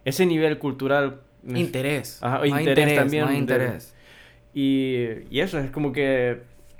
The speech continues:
Speaker 1: el gobierno debería estar creando estos espacios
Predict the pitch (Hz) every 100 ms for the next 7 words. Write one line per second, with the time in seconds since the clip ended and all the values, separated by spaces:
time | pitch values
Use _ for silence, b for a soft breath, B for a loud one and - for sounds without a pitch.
0 | - 131 131 123 135 190 156 151 139 139
1 | 143 135 - - - - - 143 127 185
2 | 160 - 143 139 151 156 147 143 139 -